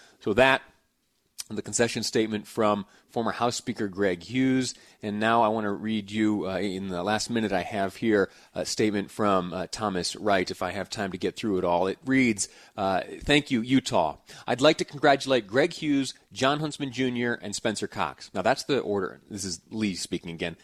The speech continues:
That's the order in which, uh, Thomas Wright placed those names. I wonder if there's anything to read into that. I don't know. "I'd like to congratulate Greg Hughes, Jon Huntsman Junior, and Spencer Cox. They all ran great campaigns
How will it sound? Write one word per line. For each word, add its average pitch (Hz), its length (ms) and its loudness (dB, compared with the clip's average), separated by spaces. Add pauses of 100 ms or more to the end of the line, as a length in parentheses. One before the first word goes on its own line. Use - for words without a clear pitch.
(160)
That's 165 140 2
the 208 100 -2
order 180 320 4
in 92 120 -4
which, 95 320 -2 (300)
uh, 92 160 -4
Thomas 107 380 0
Wright 98 220 0
placed 113 240 0
those 101 160 -2
names. 110 180 -2
I 90 40 0
wonder 98 180 -2
if 117 60 -4
there's 117 100 -2
anything 131 220 2
to 131 60 -4
read 147 180 2
into 196 140 -2
that. 135 200 -4 (240)
I 90 120 0
don't 143 100 -4
know. 160 80 -18 (260)
"I'd 117 120 2
like 151 120 8
to 170 60 -2
congratulate 170 720 4
Greg 160 280 4
Hughes, 160 320 4 (200)
Jon 139 240 2
Huntsman 147 300 -4
Junior, 131 320 0
and 104 100 -2
Spencer 117 340 -2
Cox. 95 360 0
They 92 120 -2
all 131 200 6
ran 135 280 -2
great 127 260 0
campaigns 160 600 -2